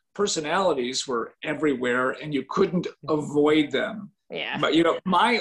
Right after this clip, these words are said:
Speaker 1: office, uh, you know, I, I, I shared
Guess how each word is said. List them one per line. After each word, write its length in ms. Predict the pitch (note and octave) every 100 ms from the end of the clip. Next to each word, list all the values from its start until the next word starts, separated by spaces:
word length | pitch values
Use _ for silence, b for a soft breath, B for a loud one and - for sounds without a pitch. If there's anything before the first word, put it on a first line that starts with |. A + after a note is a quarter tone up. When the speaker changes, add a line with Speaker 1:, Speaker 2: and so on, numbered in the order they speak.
| -
Speaker 1:
office, 720 | F#3+ G#3+ F3+ C#3+ - - - _ _ _ _ -
uh, 120 | C#3+ C3+ C#3 C#3
you 100 | E3
know, 140 | D#3 B2+
I, 240 | B2+ C#3+
I, 260 | C#3+ C#3 C#3
I 100 | D3
shared 600 | - - F#3 G3+ F#3+ -